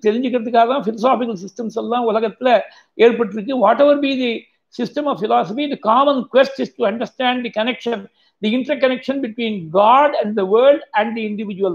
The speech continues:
soul. இதுதான் philosophy. philosophy-ன்னு சொன்னாலே search for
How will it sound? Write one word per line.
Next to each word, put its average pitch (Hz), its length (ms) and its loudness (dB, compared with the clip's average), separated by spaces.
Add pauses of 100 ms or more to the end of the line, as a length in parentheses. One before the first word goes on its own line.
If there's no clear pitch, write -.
(120)
soul. 160 160 -2 (400)
இதுதான் 220 380 -2
philosophy. 214 420 0
philosophy-ன்னு 240 520 -4
சொன்னாலே 220 400 -4
search 214 400 -2
for 196 220 2